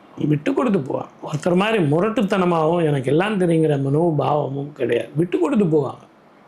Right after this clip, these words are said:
அவங்க கவனிக்க வேண்டியது because of கண்டகச்சனி அப்படிங்கிறதுனால கொஞ்சம் உடல் ஆரோக்கியம், இரவு தூக்கம்,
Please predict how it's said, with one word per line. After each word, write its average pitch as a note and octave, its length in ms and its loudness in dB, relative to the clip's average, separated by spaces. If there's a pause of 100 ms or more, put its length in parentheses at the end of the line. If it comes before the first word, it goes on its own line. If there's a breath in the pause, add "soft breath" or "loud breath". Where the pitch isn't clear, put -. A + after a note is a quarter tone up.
(240)
அவங்க C#3+ 340 -2 (140)
கவனிக்க C#4 320 2
வேண்டியது G#3+ 360 2 (100)
because G#3 360 2
of - 80 0 (720 loud breath)
கண்டகச்சனி F#3 680 0 (100)
அப்படிங்கிறதுனால E3 760 0 (880)
கொஞ்சம் D#4 380 0
உடல் G3 280 2
ஆரோக்கியம், D#3 460 0
இரவு F3 300 2 (140)
தூக்கம், E3 360 0